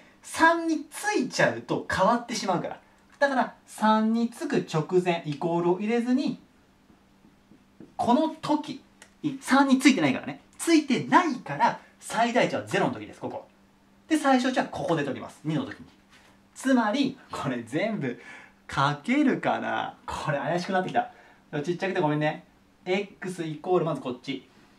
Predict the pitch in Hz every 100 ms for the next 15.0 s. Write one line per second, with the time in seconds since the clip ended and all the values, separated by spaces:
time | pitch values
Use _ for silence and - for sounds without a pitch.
0 | _ _ _ _ _ _ _ _ _ _
1 | _ _ - _ _ _ _ _ _ _
2 | - 139 180 190 170 135 127 - 127 -
3 | 185 - - _ _ _ _ _ _ _
4 | - 185 185 - 120 120 127 120 - 127
5 | - 107 135 120 104 95 - - - _
6 | _ _ _ _ - _ _ _ - _
7 | _ - _ _ _ _ _ - _ -
8 | - _ _ _ _ - _ _ - _
9 | - - 147 151 147 139 123 - - -
10 | _ _ _ - _ _ - 240 247 233
11 | 262 277 - 302 226 - 151 151 151 -
12 | 185 143 127 123 113 - - 160 156 156
13 | 143 123 - 180 - - 147 - 135 127
14 | 226 110 104 156 - - 123 127 104 -